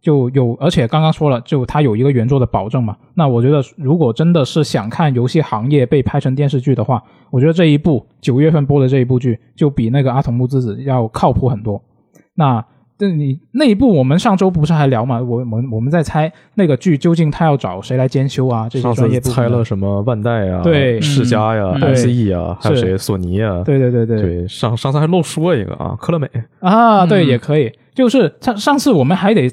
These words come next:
Speaker 1: 在想，但你就要，要找谁监修呢？那这一个，这一个最重要的游戏，根-，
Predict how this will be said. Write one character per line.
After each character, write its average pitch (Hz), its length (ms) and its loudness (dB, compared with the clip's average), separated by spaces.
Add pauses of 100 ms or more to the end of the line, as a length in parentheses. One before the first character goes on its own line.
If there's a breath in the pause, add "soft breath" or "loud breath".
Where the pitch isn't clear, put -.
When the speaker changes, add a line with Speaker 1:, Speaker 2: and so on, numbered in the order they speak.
(120)
Speaker 1:
在 208 160 2
想， 113 280 -4
但 170 200 0
你 110 100 -2
就 180 180 -4
要， 170 100 2 (400)
要 170 180 2
找 135 120 -4
谁 120 160 -4
监 143 160 0
修 143 160 -2
呢？ 143 120 -4
那 262 80 2
这 311 180 0
一 139 140 4
个， 131 260 -2
这 254 120 2
一 175 40 2
个 180 80 4
最 185 140 2
重 170 120 2
要 143 60 4
的 110 80 2
游 110 60 0
戏， 147 120 -4
根-， - 140 -12